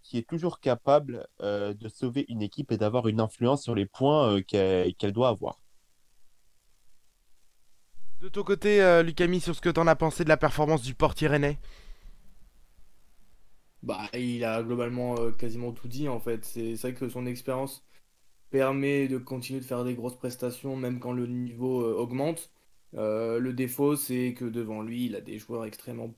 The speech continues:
Speaker 3: peu performants, qui reculent à Van Dijk, et forcément, bah, c'est compliqué.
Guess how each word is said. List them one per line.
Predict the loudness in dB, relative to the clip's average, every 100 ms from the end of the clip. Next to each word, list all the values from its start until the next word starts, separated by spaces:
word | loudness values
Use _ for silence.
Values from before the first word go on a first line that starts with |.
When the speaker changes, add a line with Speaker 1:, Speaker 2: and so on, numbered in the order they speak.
| _
Speaker 3:
peu | 10 10 8 -6 _ _ _ _ _ _ _ _ _ _ _ _ _ -12
performants, | -10 -4 -4 0 0 2 0 -4 -20 -20 _ _ -10
qui | 2 6
reculent | 6 4 4 6 6
à | 6 2
Van | 2 0
Dijk, | 2 2 0 -6
et | -8
forcément, | -10 -10 -8 -8
bah, | -8 -10
c'est | -12
compliqué. | -14 -12 -8 -2 -2